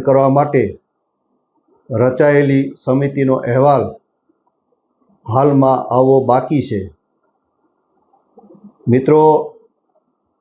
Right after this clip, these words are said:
માલધારીઓએ સૌરાષ્ટ્ર અને ખાસ કરીને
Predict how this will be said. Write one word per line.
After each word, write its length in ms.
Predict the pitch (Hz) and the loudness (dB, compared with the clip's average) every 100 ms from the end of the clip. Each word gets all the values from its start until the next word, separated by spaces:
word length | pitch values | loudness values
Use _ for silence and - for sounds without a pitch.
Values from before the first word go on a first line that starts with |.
| _ _ _ 117 | _ _ _ -4
માલધારીઓએ 800 | 117 131 120 147 151 143 135 135 135 - | 0 2 2 2 2 4 4 4 0 -2
સૌરાષ્ટ્ર 580 | 127 131 139 - - 147 | 0 0 -2 -6 -4 -2
અને 160 | 143 104 - _ _ _ _ _ _ _ _ _ _ _ _ _ _ - - - _ | 0 -2 -10 _ _ _ _ _ _ _ _ _ _ _ _ _ _ -20 -20 -20 _
ખાસ 320 | - 147 147 | -2 -2 0
કરીને 320 | 156 139 147 | -2 0 0